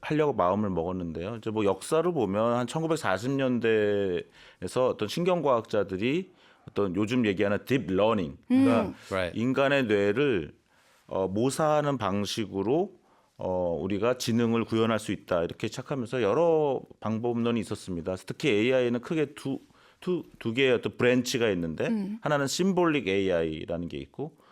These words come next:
Speaker 1: 하나는 커넥셔니즘, 커넥셔니스트 에이아이라는 게 있어요. 그래서 우리가
Speaker 2: 커넥셔니스트
Speaker 1: 지능을
Speaker 2: 에이아이.
Speaker 1: 어떤 기호,
Speaker 2: 네.
Speaker 1: 심볼을 처리하는 것으로 이해하는 거랑 하나는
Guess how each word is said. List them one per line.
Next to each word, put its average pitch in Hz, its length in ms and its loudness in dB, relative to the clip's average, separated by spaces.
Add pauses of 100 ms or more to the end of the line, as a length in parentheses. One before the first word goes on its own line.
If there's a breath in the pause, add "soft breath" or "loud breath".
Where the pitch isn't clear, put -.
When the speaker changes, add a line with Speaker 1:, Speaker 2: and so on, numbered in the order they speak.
(160 soft breath)
Speaker 1:
하나는 127 400 0
커넥셔니즘, 113 1040 -2 (120)
커넥셔니스트 160 720 -2
에이아이라는 90 460 0
게 80 80 -8
있어요. 87 280 -8
그래서 104 260 -2 (680 loud breath)
우리가 110 200 2
Speaker 2:
커넥셔니스트 117 520 2
Speaker 1:
지능을 127 220 2
Speaker 2:
에이아이. 156 120 0
Speaker 1:
어떤 110 300 0
기호, 131 460 0
Speaker 2:
네. - 80 -20
Speaker 1:
심볼을 175 680 2
처리하는 160 760 0
것으로 98 400 0
이해하는 95 360 0
거랑 87 400 -2 (240 soft breath)
하나는 147 460 -2